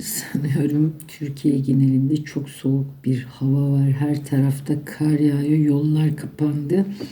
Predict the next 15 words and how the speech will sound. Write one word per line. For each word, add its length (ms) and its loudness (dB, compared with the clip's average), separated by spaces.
Tabii 340 2
bu 80 6
arada 320 4
okulların 680 0
da 140 0
tatil 440 -2
olması 500 2
gibi 300 -4
bir 40 -6
şey 220 0
söz 360 -4
konusu. 500 2
Haftanın 480 4
ilk 280 0
günündeki 680 0